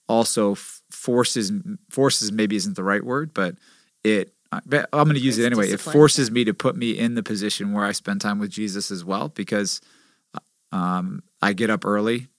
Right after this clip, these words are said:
Speaker 1: because I know I wanna work out, but then also that, uh, is the time that I spend with the Lord, because once kids start waking up in our house, all hell breaks loose. So,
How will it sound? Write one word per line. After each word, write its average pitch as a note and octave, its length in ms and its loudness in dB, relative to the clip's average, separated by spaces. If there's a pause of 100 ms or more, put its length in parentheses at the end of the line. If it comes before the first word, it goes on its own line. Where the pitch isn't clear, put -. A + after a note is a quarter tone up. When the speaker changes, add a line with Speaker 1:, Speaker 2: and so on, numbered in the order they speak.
(300)
Speaker 1:
because G2+ 280 -6
I G#2 80 0
know G#2+ 160 0
I G#2+ 80 4
wanna G#2 240 0
work G2+ 240 0
out, A2 240 2
but G2+ 120 -6
then G2 160 -2
also G2 300 -2
that, G2+ 300 -6 (320)
uh, G#2+ 420 -6
is G2 160 -8
the G2 100 -10
time G2+ 260 -6
that G#2 140 -6
I G2+ 80 -4
spend G2+ 280 -4
with G2 120 -10
the G2 60 -10
Lord, G2 320 -6
because G2+ 320 -8
once G2 360 -4 (440)
kids G#2 220 0
start F#2+ 260 -2
waking G2 320 -4
up F#2+ 180 -6
in G2 80 -6
our G2+ 120 -4
house, G2 460 -4 (200)
all G2+ 160 0
hell G2+ 180 0
breaks F#2+ 360 -4
loose. G2+ 180 -8 (120)
So, G2 360 -4